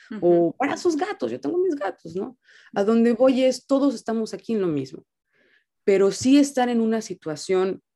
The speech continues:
Speaker 2: difícil, como lo es a veces el, esa situación de impotencia de estar en nuestro país donde no puedes hacer cambios, donde hay tanta corrupción, eso te hace, como dices, resiliente, te hace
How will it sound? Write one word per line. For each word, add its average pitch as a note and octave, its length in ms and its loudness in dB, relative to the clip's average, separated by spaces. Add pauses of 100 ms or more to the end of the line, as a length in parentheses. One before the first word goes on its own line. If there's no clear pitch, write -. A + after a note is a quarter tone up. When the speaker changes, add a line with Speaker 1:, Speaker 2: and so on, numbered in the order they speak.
Speaker 2:
difícil, G3 760 -4 (580)
como F3 320 2
lo F3+ 200 4
es G#3+ 400 0
a F3 80 -4
veces F3+ 600 -4 (180)
el, C#3+ 200 -18
esa F#3 220 -4
situación F3+ 600 -2
de F3 60 2
impotencia F3+ 600 -2
de D#3 60 -4
estar F3 200 -6
en F#3 80 -4
nuestro D#3 260 -10
país E3+ 180 0
donde E3 160 -2
no F3+ 160 -2
puedes F#3+ 280 -6
hacer D#3+ 280 -10
cambios, E3 460 -2
donde D3+ 400 -4 (380)
hay F3+ 160 -2
tanta G3+ 360 -2
corrupción, F3 440 -4
eso E3 300 -6
te E3+ 160 0
hace, E3+ 340 -4
como D#3 240 -8
dices, D3+ 460 -6
resiliente, F3 760 0
te F3 180 -2
hace F3 480 -6